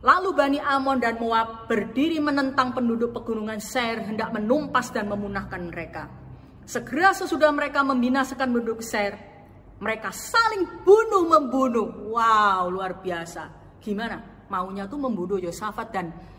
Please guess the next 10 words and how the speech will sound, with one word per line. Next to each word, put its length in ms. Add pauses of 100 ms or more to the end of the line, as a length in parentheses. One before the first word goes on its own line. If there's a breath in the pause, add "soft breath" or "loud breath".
(880 loud breath)
bangsa 320
Yehuda, 680
bangsa 260
Israel. 460 (260)
Nggak 240
taunya 300
mereka 180
saling 340
bunuh-membunuh 960
sendiri. 600